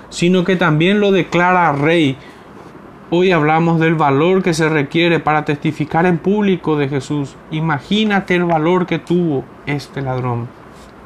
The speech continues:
Veamos aquí un caso maravilloso de iluminación especial.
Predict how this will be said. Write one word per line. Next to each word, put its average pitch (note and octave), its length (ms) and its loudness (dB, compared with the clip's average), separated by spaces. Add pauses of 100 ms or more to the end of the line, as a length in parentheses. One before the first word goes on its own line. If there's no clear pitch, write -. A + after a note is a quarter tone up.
(4000)
Veamos D#3 420 2
aquí E3 300 -2
un D#3+ 140 -2
caso D#3 340 0
maravilloso D3+ 840 2
de D3+ 120 0
iluminación D3+ 680 -2
especial. B2 540 -4